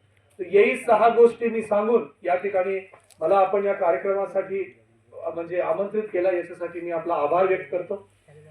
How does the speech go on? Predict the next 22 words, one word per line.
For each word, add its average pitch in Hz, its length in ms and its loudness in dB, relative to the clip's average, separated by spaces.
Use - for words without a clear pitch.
मला, 226 460 4
मला 196 260 2
पुढच्या 220 560 0
कार्यक्रम 208 600 4
आणि 202 160 -8
कोर्ट, 208 380 6
अ, 165 200 -4
च्या 190 140 -2
आज 185 100 -2
तारीख 196 260 -2
असल्यामुळे 190 520 -8
मला 175 180 -12
त्या 175 200 -10
ठिकाणी 185 360 -8
जाऊन 180 280 -2
या 190 100 4
ठिकाणी 202 320 -2
ग्रामपंचायतचा 208 840 -2
जो 202 120 -4
काय 202 240 0
वाद 196 260 0
आहे 190 240 -2